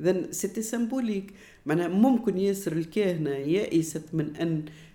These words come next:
تسيطر على بلاد المغرب معناها بإيديولوجيتها هي وبهيمنتها هي كشخصية إنيغماتيك، وحبت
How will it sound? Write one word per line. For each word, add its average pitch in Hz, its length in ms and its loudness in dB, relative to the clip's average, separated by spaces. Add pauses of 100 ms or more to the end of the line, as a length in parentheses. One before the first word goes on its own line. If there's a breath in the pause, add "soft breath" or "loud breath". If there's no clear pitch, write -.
تسيطر 196 420 2
على 151 260 0
بلاد 143 400 -4
المغرب 139 500 0
معناها 131 320 -4
بإيديولوجيتها 147 1500 -2
هي 139 400 0
وبهيمنتها 143 1600 2
هي 156 380 2 (800 loud breath)
كشخصية 147 720 0 (160)
إنيغماتيك، 147 840 -2 (460 loud breath)
وحبت 185 680 -2